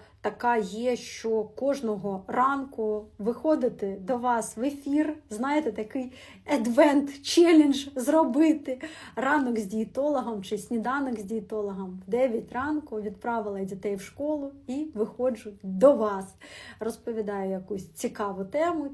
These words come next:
Тем у мене дуже прям багато цікавих, які можна,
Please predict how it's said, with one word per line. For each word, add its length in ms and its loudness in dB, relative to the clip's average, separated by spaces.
Тем 260 0
у 40 -4
мене 340 -4
дуже 560 4
прям 320 0
багато 500 0
цікавих, 760 -4
які 260 0
можна, 440 -4